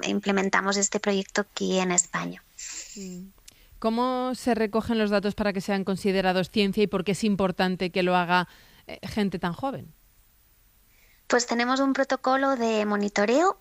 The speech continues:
Speaker 1: Ah, es una guía que paso a paso va explicando qué tienes que hacer para coger los datos y está estandarizada y validada por el equipo científico del proyecto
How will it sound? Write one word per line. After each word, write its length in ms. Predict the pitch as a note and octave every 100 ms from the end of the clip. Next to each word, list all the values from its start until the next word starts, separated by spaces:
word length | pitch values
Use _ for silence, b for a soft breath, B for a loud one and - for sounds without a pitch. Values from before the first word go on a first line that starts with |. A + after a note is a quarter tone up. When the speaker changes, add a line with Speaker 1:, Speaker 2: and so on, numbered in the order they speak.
| -
Speaker 1:
Ah, 380 | - G#3+ G3+ G3
es 120 | G#3+ G#3
una 220 | G#3+ G#3
guía 280 | A#3 B3+ C4
que 160 | A3+
paso 240 | - G3+ G#3+
a 20 |
paso 320 | G#3+ G#3+ A3+
va 100 | G#3+
explicando 520 | G3+ G3+ - G#3 G#3+
qué 140 | - G3+
tienes 260 | G3 G3
que 100 | -
hacer 280 | G3 A3+ G#3+
para 160 | G3 F#3+
coger 320 | G3 - F#3+
los 180 | G3 G3
datos 460 | A#3 C4 D4 B3+
y 40 | G3
está 280 | - F#3+
estandarizada 880 | F#3 - G#3 G3+ F#3+ - G#3+ B3 D#4
y 80 | B3
validada 540 | F#3+ F#3 F#3 F#3 F#3+ F#3+
por 180 | F#3+
el 100 | F#3
equipo 460 | F3+ - F3+ F3+ F3+
científico 640 | - F#3 F#3 G3 G#3+ -
del 140 | F#3+ F#3+
proyecto 560 | F#3+ F#3 A3+ - D#4+